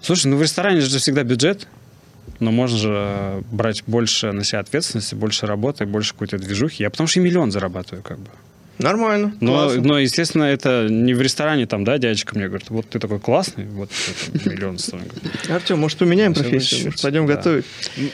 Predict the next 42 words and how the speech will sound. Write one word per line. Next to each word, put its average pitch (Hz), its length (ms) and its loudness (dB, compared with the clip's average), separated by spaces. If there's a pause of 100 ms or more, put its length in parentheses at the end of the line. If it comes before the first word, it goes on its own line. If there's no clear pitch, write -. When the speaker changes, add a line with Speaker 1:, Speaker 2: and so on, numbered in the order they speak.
Speaker 3:
Рафаэл 147 360 4
говорил, 165 360 6
что - 180 2
просто 151 380 2
общепит — 170 500 0
это 131 340 4
убыточная 127 540 0
тема, 160 280 2
это 123 200 0
популярное 127 680 0
мнение. 117 480 0 (140)
Это - 180 -6
так? 175 420 -2 (640)
Speaker 2:
Ну, 156 280 0
вот 139 100 -6
как - 120 -6
бы 110 60 -2
Speaker 3:
Сложно 160 260 4
Speaker 2:
не 202 60 4
Speaker 3:
заработать 123 540 0
на 110 160 -2
общепит? - 320 -2
Speaker 2:
как, 175 120 2
Speaker 3:
Как, 147 140 2
Speaker 2:
как 202 80 2
Speaker 3:
как 156 100 2
Speaker 2:
форма 240 200 6
Speaker 3:
бизнес 208 180 4
Speaker 2:
бизнеса, 180 260 2
Speaker 3:
именно? 139 120 0
Speaker 2:
как 123 100 0
Speaker 1:
Я 147 60 4
Speaker 2:
ресторан. 156 120 0 (100)
Speaker 1:
скажу, 190 120 2
что 175 220 2
это 151 480 2
как 110 180 -2
бизнес — 156 640 2
это 127 220 2
очень 120 240 2
сложная 104 520 2
вещь, - 380 -4